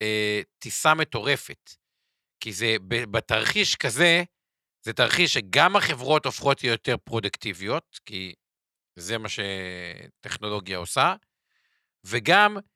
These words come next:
היא שומטת את האלטרנטיבה. והיום יש ערים של כספים בפקדונות או בעו"ש,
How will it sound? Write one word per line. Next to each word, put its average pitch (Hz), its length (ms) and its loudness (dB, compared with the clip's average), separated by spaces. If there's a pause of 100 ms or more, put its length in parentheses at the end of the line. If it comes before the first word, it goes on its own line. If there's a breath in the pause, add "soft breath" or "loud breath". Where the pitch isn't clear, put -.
(380)
היא 117 360 0
שומטת 143 640 0
את 135 180 0 (920)
האלטרנטיבה. 120 800 0 (680)
והיום 139 240 0
יש - 180 0 (140)
ערים 151 340 4
של 143 140 2
כספים 127 400 -2
בפקדונות 107 640 -4
או 113 60 -6
בעו"ש, 127 520 4